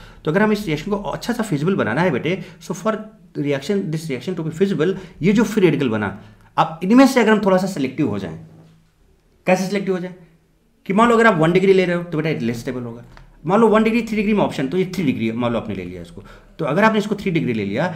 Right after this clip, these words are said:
तो बेटा ये काफ़ी ज़्यादा stable है, यानी आप थोड़ा तो product side में stability को बढ़ा रहे हो कि नहीं बढ़ा रहे हो? और अगर इस product में थोड़ा सा stability को बढ़ा रहे हो, इसका मतलब then there is a chances of reaction to move in forward direction।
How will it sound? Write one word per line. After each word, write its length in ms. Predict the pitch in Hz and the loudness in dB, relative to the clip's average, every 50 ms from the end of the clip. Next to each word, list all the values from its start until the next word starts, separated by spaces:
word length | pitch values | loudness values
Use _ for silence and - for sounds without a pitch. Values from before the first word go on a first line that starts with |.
| - - - | -8 -14 -12
तो 60 | - 143 | -6 -2
बेटा 120 | 160 196 | 0 0
ये 160 | 196 185 196 | 2 2 0
काफ़ी 380 | 196 190 - 143 - - - 185 | -2 -2 -6 -6 -4 -4 -4 0
ज़्यादा 240 | - 165 165 220 220 | 2 2 4 4 2
stable 340 | 220 - 170 131 127 127 | 2 2 -2 0 0 0
है, 280 | 156 180 175 - - - | -2 -2 -4 -8 -8 -6
यानी 140 | 160 185 214 | -2 0 2
आप 180 | 214 202 208 - - | 2 0 0 -4 -6
थोड़ा 160 | 120 151 202 | -2 0 0
तो 120 | 202 208 233 | 0 0 0
product 300 | - 208 202 208 214 208 | 0 2 2 2 2 2
side 140 | 220 202 | 0 2
में 80 | 208 208 | 2 0
stability 320 | 196 - 190 190 190 226 | 2 2 0 0 0 0
को 80 | 196 196 | 0 2
बढ़ा 160 | 165 165 170 | 2 4 4
रहे 100 | 208 220 | 6 4
हो 40 | 220 | 4
कि 60 | 214 | 2
नहीं 100 | 214 226 | 0 0
बढ़ा 160 | 220 220 220 | 0 2 2
रहे 120 | 220 226 233 | 0 0 -2
हो? 160 | 226 - - - - _ - - - - | -8 -8 -14 -20 -20 _ -20 -16 -6 0
और 80 | 147 147 | 2 2
अगर 140 | 160 214 220 | 4 4 2
इस 100 | 190 - | 0 0
product 360 | - 170 151 160 214 208 214 | -2 0 2 2 2 2 2
में 100 | 226 220 | -2 0
थोड़ा 160 | - 185 208 | 0 0 0
सा 120 | 202 214 | 0 0
stability 320 | - - - 180 185 185 220 | -4 -4 -2 -2 0 0 0
को 100 | 208 185 | 0 0
बढ़ा 160 | 135 131 160 | 0 2 2
रहे 100 | 208 214 | 2 2
हो, 140 | 214 226 214 | 2 2 0
इसका 0 | |
मतलब 200 | 202 220 190 156 | 0 0 0 2
then 460 | 190 208 208 202 - - - - 151 147 | 2 2 2 0 -6 -12 -12 -8 -2 2
there 160 | 175 196 190 | 4 4 4
is 60 | 190 | 2
a 80 | - - | 2 0
chances 320 | 165 160 165 202 202 202 | 2 2 2 0 0 2
of 160 | 220 208 - 175 | 2 0 2 0
reaction 340 | 170 170 160 165 220 208 208 | -2 -2 0 -2 -2 0 0
to 60 | 180 151 | 2 4
move 200 | 170 202 - 220 | 4 4 4 2
in 60 | 202 | 0
forward 220 | 208 208 214 208 | 2 0 2 2
direction। 380 | 220 220 220 220 - 285 285 | 2 2 0 0 0 -2 -2